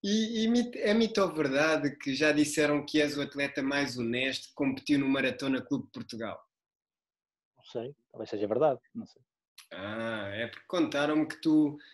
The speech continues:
Speaker 1: quando foste para os declines, tu chegaste ao professor Rafael Marques e disseste, "Epá, eu não quero que vocês me paguem, que eu vou sair de, de, da equipa. Não me paguem mais."
Speaker 2: Não, não, acho que,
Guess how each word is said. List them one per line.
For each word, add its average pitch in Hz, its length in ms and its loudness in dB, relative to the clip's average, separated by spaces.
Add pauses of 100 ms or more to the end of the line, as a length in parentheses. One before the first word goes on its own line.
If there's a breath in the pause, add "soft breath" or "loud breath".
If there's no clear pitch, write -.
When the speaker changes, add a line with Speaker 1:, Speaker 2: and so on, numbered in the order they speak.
(140 loud breath)
Speaker 1:
quando 151 240 2
foste 160 300 0
para 151 220 4
os - 180 -2
declines, 151 760 2 (320 soft breath)
tu 147 200 0
chegaste 143 400 2
ao 147 80 2
professor - 280 -2
Rafael 135 360 0
Marques 135 280 -2
e 135 60 -6
disseste, 127 320 -6
"Epá, 156 340 -4 (300)
eu 170 140 -2
não 175 160 2
quero 175 240 0
que - 40 -14
vocês 165 320 0
me 143 200 4
paguem, 151 500 0
que 151 80 -2
eu 147 80 0
vou 147 340 2
sair 151 260 2
de, 147 280 0
de, 131 260 -2
da 139 80 4
equipa. 131 480 0 (440)
Não 139 100 2
me 131 80 0
paguem 131 260 2
mais." 107 280 0
Speaker 2:
Não, 131 280 10 (1040)
não, 113 460 4
acho - 300 -8
que, 156 960 4